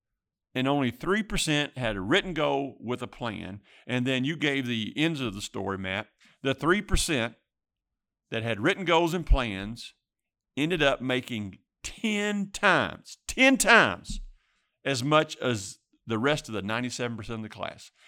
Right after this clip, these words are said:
So it's proven, at least with this study, you set goals, you make plans,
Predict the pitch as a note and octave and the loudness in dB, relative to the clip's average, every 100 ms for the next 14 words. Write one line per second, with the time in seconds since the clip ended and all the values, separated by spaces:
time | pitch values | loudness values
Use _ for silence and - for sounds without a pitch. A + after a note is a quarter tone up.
0 | - - E3 D#3+ - - B3 C4 D3+ C#3+ | -20 -4 2 2 0 4 6 6 4 0
1 | - A2+ D3+ D#3 D3 F3 G3 - A2+ G#2 | -4 -2 -2 -2 -4 -2 -2 -2 -2 -2
2 | B2 _ _ - E3+ - A3 E3+ E3+ D#3 | -6 _ _ -6 -2 4 4 6 6 8
3 | D#3 D#3+ D#3+ F3 - D#3+ C3 C#3+ | 4 2 0 4 6 6 4 -2